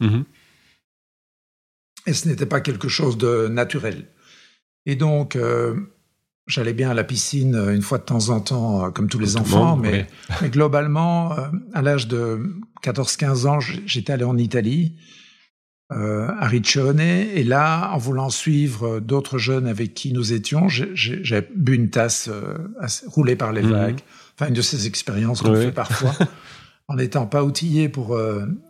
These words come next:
Speaker 2: pour, euh, gérer le, la situation. Et donc, tout ça avait, en quelque part, gravé dans ma mémoire une, un, un inconfort et une peur par rapport
Speaker 1: Mhm.
Speaker 2: à la, à l'eau et surtout à l'océan.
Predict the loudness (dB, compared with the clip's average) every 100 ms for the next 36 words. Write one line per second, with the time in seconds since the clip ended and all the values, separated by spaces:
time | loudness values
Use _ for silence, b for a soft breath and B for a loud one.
0 | -20 -12 -8 -4 0 2 2 2 2 2
1 | 0 -2 -2 -2 -4 -2 0 0 0 0
2 | 0 0 -4 -6 B B B B B B
3 | _ 0 2 6 4 2 -2 -2 0 -2
4 | -2 -2 0 0 -2 -2 -2 -2 -2 0
5 | 0 2 0 2 2 2 2 2 4 4
6 | 4 4 2 2 0 -2 -4 -4 -4 -2
7 | -2 2 2 4 2 2 0 2 -2 -4
8 | 0 2 2 2 2 0 -2 0 0 0
9 | -2 -4 -6 -8 -8 -4 -2 -2 -4 -4
10 | -4 -2 0 0 0 -2 -2 -6 -10